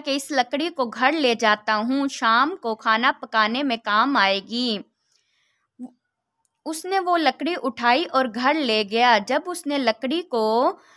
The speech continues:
جلانے کے لیے توڑا تو اس نے دیکھا کہ اس میں ایک ہزار دینار تھے اور ایک خط بھی تھا۔ اب آپ غور کریں کہ اس کے دل میں یہ بات کس نے ڈالی کہ لکڑی میں پیسے ڈال دو،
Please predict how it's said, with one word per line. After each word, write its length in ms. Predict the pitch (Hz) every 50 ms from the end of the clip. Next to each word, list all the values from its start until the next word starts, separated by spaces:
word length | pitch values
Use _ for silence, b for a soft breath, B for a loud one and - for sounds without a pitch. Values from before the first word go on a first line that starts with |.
| b b b b b -
جلانے 600 | 214 254 254 240 247 240 240 240 262 285 359 381
کے 260 | - 302 247 226 220
لیے 340 | 226 214 220 214 220 254 269 - _ _ -
توڑا 340 | 240 214 208 208 208 214 233 _ _ _ _ _ _ _ _ _
تو 200 | 320 330 320 330
اس 180 | 320 - -
نے 200 | 339 370 370 370
دیکھا 440 | 349 262 254 233 226 - 277 285 311 311
کہ 60 | 302
اس 200 | 247 247 247 247
میں 140 | 269 277 320
ایک 460 | 330 - 247 254 269 311 339 - -
ہزار 320 | 277 233 226 226 233 254 269
دینار 520 | 262 233 254 233 220 208 208 202 202 208 214 _
تھے 320 | - 254 262 269 262 240 - _
اور 180 | - 233 262 311
ایک 260 | 302 269 269 269 _
خط 320 | - 262 247 254 254 -
بھی 180 | 285 247 254 226
تھا۔ 420 | 233 - 220 220 226 247 247 220 185 285 _ _ _ _ _ _ _ _ _ _ _ _ _ _ _ _ _ _ _ _ _ _
اب 220 | - 294 320 320 359
آپ 200 | 330 311 311 311
غور 420 | 233 196 - 254 247 277 330 392 415 - -
کریں 400 | 247 220 214 214 220 226 247 269
کہ 140 | _ 277 - -
اس 180 | 285 285 -
کے 180 | _ - 359 359
دل 220 | 269 277 269 247
میں 160 | 240 240 240
یہ 180 | 240 220 233 226
بات 420 | 202 202 214 220 240 254 - _
کس 220 | - 262 254 - -
نے 180 | 294 339 349
ڈالی 440 | 320 226 226 208 208 202 214 240 277 254
کہ 120 | - 254 233
لکڑی 480 | 226 214 214 214 _ 285 269 311 330
میں 160 | 311 262 233 226
پیسے 480 | - - 208 202 202 - - 277 285
ڈال 500 | 233 202 - 190 185 190 190 196 190 180
دو، 300 | 214 233 247 233 208 190